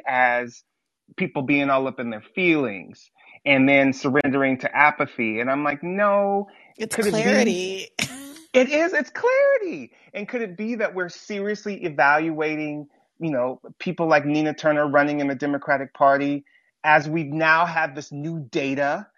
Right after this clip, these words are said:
Speaker 1: You know, like, years ago, we didn't have this. It was, the
Speaker 2: Mm-hmm.
Speaker 1: Justice Democrats were a big experiment. And now we have a
Speaker 2: Mm-hmm.
Speaker 1: lot of data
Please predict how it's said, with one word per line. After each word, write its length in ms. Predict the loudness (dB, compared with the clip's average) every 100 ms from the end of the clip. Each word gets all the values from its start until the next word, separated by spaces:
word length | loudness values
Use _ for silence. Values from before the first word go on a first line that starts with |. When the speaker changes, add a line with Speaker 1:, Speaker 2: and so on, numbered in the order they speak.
| _ -8
Speaker 1:
You 120 | -2
know, 180 | -2 -2
like, 260 | -2 -4 -4
years 380 | -2 0 0
ago, 220 | -2 -2 0
we 120 | -2
didn't 200 | -4 -2
have 340 | 0 0 -2
this. 260 | -8 -8 -8
It 140 | -8
was, 120 | -8 -8
the 120 | -6
Speaker 2:
Mm-hmm. 120 | -2
Speaker 1:
Justice 340 | 0 0 0 0
Democrats 460 | 0 2 2 4
were 140 | 2 0
a 80 | 2
big 160 | 0
experiment. 720 | 0 -4 -4 0 2 0 -2 -2
And 160 | -4 0
now 160 | 0 2
we 140 | 0
have 260 | 4 4 2
a 40 |
Speaker 2:
Mm-hmm. 80 | 0
Speaker 1:
lot 180 | -2 -2
of 180 | -6 -6
data 360 | -4 -2 -4